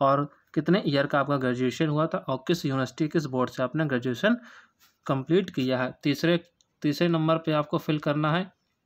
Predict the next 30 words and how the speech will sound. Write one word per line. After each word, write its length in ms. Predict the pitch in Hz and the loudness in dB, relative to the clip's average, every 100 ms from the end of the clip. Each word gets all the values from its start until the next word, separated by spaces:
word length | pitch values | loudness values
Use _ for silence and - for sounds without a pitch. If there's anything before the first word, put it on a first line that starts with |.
| _ _ _ _ _ _ _ - | _ _ _ _ _ _ _ -6
अपना 440 | 135 - 143 156 | -6 -2 0 0
बीएड 380 | 143 131 143 156 | -2 -2 0 0
हो 340 | 147 147 156 170 - | 2 2 0 -6 -6
या 200 | 139 135 | -2 -2
फिर 220 | - 143 | -2 -4
बीटीसी 440 | 135 131 151 160 151 | -4 0 0 0 0
किया 240 | 151 151 | 2 2
हुआ, 280 | 147 160 160 | 4 2 0
जो 300 | 175 139 151 | -2 0 2
भी 180 | 175 170 | 4 4
आपने 400 | 147 143 147 156 - - - - | 2 2 2 0 -2 -18 -16 -4
एजुकेशन 480 | 143 143 147 143 180 | -2 0 0 2 0
की 120 | 170 | 0
डिग्री 320 | 139 139 170 | -2 0 0
कंप्लीट 420 | 180 151 147 143 - | 0 -4 -4 -6 -4
की 140 | 151 | -2
हुई 120 | 147 170 | 2 2
उसको 300 | 139 - 135 | 0 -4 -4
यहाँ 160 | 135 | -2
पर 140 | 131 135 | -4 -4
फिल 220 | - 139 | -2 -2
करना 320 | - 139 147 | -2 -2 0
है। 80 | 170 | -2
तीसरे 300 | 175 131 147 | -2 -4 -4
नंबर 240 | 139 143 147 | -4 -4 -4
पॉइंट 300 | 143 147 143 | -2 -2 -2
पर 220 | 160 190 180 - - - | 0 0 -2 -14 -20 -4
किस 180 | 185 180 | -2 0
ईयर 240 | 147 139 143 | 0 0 0
आपने 380 | 139 151 147 | 0 0 -2